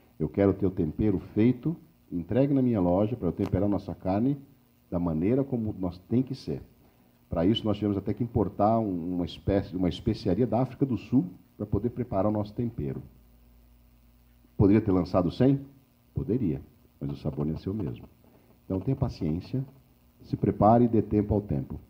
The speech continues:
De-, faça as coisas no tempo, não, não, não atropele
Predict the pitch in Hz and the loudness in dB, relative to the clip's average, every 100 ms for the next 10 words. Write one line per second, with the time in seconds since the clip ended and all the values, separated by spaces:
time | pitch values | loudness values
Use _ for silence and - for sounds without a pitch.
0 | _ - _ _ - 80 90 - - 117 | _ -20 _ _ -8 -2 -2 -2 -2 0
1 | 123 110 - 101 98 92 82 78 80 76 | 2 0 4 4 4 0 0 -2 -4 -6
2 | 80 92 101 101 110 104 113 131 92 - | -6 -4 -4 -2 -2 0 0 2 2 2
3 | 87 80 | 2 2